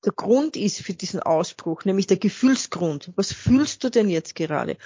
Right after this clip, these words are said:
Oder was für ein Bedürfnis hast du jetzt grad, ja? Das, äh, das interessiert niemand, ja, sondern es geht nur darum, hör auf zum Plären oder, äh, ja, wie es in unserer Kindheit geheißen hat,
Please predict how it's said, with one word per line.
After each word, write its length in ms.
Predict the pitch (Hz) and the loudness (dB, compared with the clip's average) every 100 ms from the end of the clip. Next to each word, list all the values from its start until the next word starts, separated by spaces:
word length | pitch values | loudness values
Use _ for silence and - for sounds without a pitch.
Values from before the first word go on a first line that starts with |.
| - - | -20 0
Oder 200 | 202 202 | 4 6
was 160 | 208 - | 4 4
für 140 | 240 | 4
ein 80 | 214 | 4
Bedürfnis 840 | 202 _ 226 277 320 - 302 - | 0 _ 0 0 -2 -6 -8 -2
hast 320 | 196 165 - | 0 0 -4
du 60 | 156 | -8
jetzt 200 | - - | -8 -10
grad, 380 | 160 151 - 170 | -6 -6 -6 -8
ja? 240 | 196 262 - - _ _ _ _ _ _ _ - | -6 -8 -14 -20 _ _ _ _ _ _ _ 4
Das, 300 | 208 - 208 | 4 4 -2
äh, 180 | 147 - 110 | -4 -6 -16
das 140 | 107 226 | -8 -6
interessiert 580 | 208 214 - 254 262 | -2 -2 -4 -6 -4
niemand, 340 | 202 170 147 156 | -2 -2 -2 0
ja, 200 | 175 208 | 0 2
sondern 300 | 220 208 202 | 0 2 2
es 180 | 202 - | 2 0
geht 200 | 220 214 | 0 2
nur 180 | 226 | 0
darum, 500 | 254 180 165 233 247 _ _ _ | 2 2 2 2 -2 _ _ _
hör 220 | - 180 170 | 4 4 6
auf 140 | 254 - | 2 -2
zum 220 | 254 208 | -6 -4
Plären 480 | - 165 165 262 370 - | -2 0 0 -2 -6 -2
oder, 560 | 202 208 208 202 196 196 _ _ _ 196 | 0 2 4 4 2 -4 _ _ _ -2
äh, 40 | 196 190 185 180 - | 2 4 2 0 -2
ja, 220 | 170 180 | 0 0
wie 60 | 185 | 0
es 160 | - | -6
in 220 | - 180 175 | -6 -6 -4
unserer 320 | 196 214 208 | -4 -2 -2
Kindheit 460 | - 226 226 208 | -2 -2 0 -2
geheißen 440 | - 180 196 - 214 | 0 0 0 0 2
hat, 400 | 214 214 - | 2 0 -8